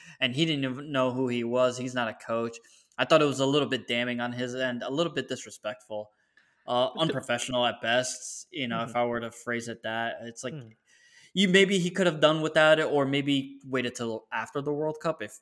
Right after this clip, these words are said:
Speaker 1: like, listen, if you're unhappy, you tell the manager, it's like, "Hey, uh, January, I want out."
Speaker 2: Mm-hmm.
Speaker 1: You know, you figure it out a way,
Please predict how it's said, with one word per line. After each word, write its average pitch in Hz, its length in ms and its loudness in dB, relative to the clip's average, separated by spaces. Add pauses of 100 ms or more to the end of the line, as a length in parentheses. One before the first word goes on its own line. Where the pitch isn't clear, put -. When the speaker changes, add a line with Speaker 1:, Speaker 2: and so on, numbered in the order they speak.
Speaker 1:
like, 147 300 2
listen, 147 360 2
if 123 120 -4 (600)
you're 165 120 8
unhappy, 147 380 4
you 143 280 -2
tell 143 200 0
the 127 80 -2
manager, 123 300 0
it's 120 100 -12
like, 123 120 -4
"Hey, 131 200 0
uh, 101 80 -4 (160)
January, 120 560 -2
I 120 60 -6
want 110 260 -6
out." 101 180 -6 (400)
Speaker 2:
Mm-hmm. 143 180 -10
Speaker 1:
You 127 60 0
know, 117 100 0
you 117 160 -2
figure 120 340 2
it 117 80 4
out 117 200 2
a 113 60 -2
way, 117 300 -4